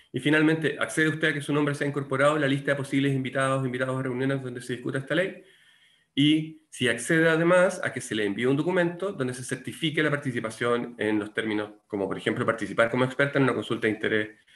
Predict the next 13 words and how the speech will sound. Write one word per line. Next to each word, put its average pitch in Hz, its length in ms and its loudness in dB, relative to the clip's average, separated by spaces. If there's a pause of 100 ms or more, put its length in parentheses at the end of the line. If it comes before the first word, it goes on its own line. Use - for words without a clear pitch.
(440)
eh, 107 260 4
legislativo 113 600 4
realizada 104 440 0
por 104 80 -2
la 101 80 2
Biblioteca 92 360 -2
Nacional, - 320 -10 (1000)
por 107 100 2
la 104 60 6
Biblioteca 104 320 2
del 113 100 2
Congreso 107 380 0
Nacional. - 360 -6